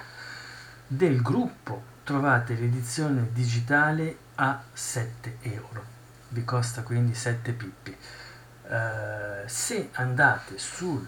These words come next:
sito della casa discografica Impious Desecration Records Bandcamp, sulla pagina Bandcamp, il disco è gratuito,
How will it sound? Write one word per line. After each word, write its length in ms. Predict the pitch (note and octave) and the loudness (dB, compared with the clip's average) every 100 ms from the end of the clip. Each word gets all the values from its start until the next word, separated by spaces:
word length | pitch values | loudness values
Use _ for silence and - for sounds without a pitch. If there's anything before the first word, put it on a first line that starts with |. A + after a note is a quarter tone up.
| - | -10
sito 540 | - - G3 D3+ A#2+ | -8 -6 -2 -4 -4
della 260 | G2 G2+ G2+ | -8 -6 -4
casa 280 | - C#3 B2 | 2 4 4
discografica 880 | A#2 - A#2+ B2 B2 - A2+ A#2 - | 0 -2 0 2 2 0 -4 -4 -4
Impious 440 | E3 C3 A#2+ G#2+ | -2 -2 -4 -4
Desecration 680 | - A#2 A#2+ D3 C#3 - A#2 | 0 2 2 2 0 0 2
Records 640 | B2 A#2+ - G#2 - - - - | 2 2 0 -4 -6 -8 -10 -8
Bandcamp, 880 | A#2 A#2+ A#2 - B2 - - - - - | 2 4 4 2 0 0 -4 -6 -8 -12
sulla 200 | - G#2+ | -12 -6
pagina 380 | B2+ A#2 G#2 G#2 | -2 -2 -4 -4
Bandcamp, 640 | A#2 D#3 - G2+ A#2 F3 - - - - - - - - - | -2 -2 -2 -4 -4 -6 -8 -18 -12 -4 -4 -6 -20 -20 -12
il 140 | - G#3+ | -4 -2
disco 460 | A2+ G2 - C#3+ | -2 -2 -4 -4
è 220 | - A#2 - - | -2 -4 -4 -4
gratuito, 840 | B2 D#3 D3+ D3+ C#3+ C#3+ C#3+ | -2 -2 0 2 2 0 -2